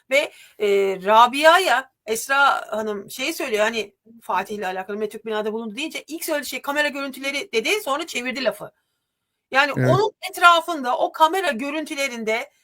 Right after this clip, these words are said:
Speaker 1: yakalandılar mı acaba diye düşünüyorum. Bakılsın, onlara da bakılacaktır mutlaka.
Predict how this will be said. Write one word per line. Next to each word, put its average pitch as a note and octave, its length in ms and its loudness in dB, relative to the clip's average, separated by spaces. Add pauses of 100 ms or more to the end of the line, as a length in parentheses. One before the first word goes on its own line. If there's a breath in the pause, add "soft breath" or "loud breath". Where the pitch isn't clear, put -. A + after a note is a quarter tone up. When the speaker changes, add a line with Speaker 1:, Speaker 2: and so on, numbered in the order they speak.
(120)
Speaker 1:
yakalandılar D4+ 760 2
mı A#3 300 -6
acaba F3+ 500 -8
diye D4 200 -8
düşünüyorum. A#3 420 -8
Bakılsın, - 320 -4
onlara C#4 300 -2
da D4 80 -6
bakılacaktır F#3+ 500 -8
mutlaka. G3+ 300 -10